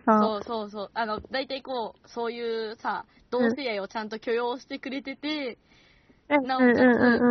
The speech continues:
Speaker 1: んうん。
Speaker 2: あの、応援してくれるっていう。
Speaker 1: 応援してくれる。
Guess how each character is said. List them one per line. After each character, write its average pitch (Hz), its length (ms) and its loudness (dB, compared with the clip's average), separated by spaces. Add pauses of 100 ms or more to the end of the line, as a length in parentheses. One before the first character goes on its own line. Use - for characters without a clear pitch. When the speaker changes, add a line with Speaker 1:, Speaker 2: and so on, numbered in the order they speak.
Speaker 1:
ん - 20 4
う - 40 4
ん。 302 60 -6 (600)
Speaker 2:
あ 196 140 -6
の、 190 200 -12
応 247 200 -2
援 240 140 -8
し 233 60 -20
て 233 100 -12
く 208 80 -8
れ 208 80 -4
る 190 60 -8
っ - 240 -20
て - 80 -16
い - 80 -12
う。 - 120 -14 (960)
Speaker 1:
応 285 180 12
援 302 220 12
し - 60 -6
て 277 100 2
く - 100 2
れ 262 100 6
る。 269 60 0